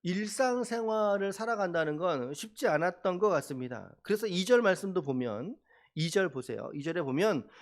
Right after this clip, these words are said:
예루살렘에 거주하기를 원하는 자들, 뭐죠? 자원하는 사람들을 말하는 거예요. 일부 십분의 일은 뽑고 나머지 충원되는 인원들은 "자원해라, 너희들 중에."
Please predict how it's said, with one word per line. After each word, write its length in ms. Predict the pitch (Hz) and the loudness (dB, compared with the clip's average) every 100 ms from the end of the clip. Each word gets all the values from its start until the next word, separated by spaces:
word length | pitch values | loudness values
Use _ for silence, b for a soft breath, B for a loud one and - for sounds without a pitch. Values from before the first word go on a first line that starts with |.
| B B | B B
예루살렘에 800 | 139 180 247 262 240 226 220 214 | 6 6 4 -2 0 2 2 0
거주하기를 760 | - 156 156 247 202 233 214 202 | -4 -4 -4 -4 -6 -4 -2 0
원하는 480 | 170 139 175 214 226 | 2 4 4 4 4
자들, 360 | 202 175 160 135 | 2 2 0 0
뭐죠? 380 | 135 147 240 285 | -2 0 0 -4
자원하는 500 | - 143 156 220 277 | -6 -2 0 0 -2
사람들을 360 | 269 233 208 196 | -4 -6 -6 -6
말하는 360 | 180 120 117 117 | -6 -6 -10 -14
거예요. 240 | 110 104 _ B B | -18 -20 _ B B
일부 400 | B 185 233 233 202 | B -2 -2 -2 -4
십분의 380 | - - 269 254 | -6 -6 -2 0
일은 180 | 226 | 0
뽑고 560 | 262 302 311 190 113 - b | -2 -2 2 2 2 -10 b
나머지 440 | - 147 220 247 254 | -2 2 4 2 0
충원되는 520 | - 311 294 254 247 | -4 0 2 2 0
인원들은 520 | 202 208 220 254 247 | 0 0 -2 -2 -2
"자원해라, 520 | - 208 247 277 277 | -4 -6 -2 0 0
너희들 360 | 254 214 220 233 | 0 0 0 -6
중에." 500 | 190 143 156 151 123 | -4 -4 -6 -8 -12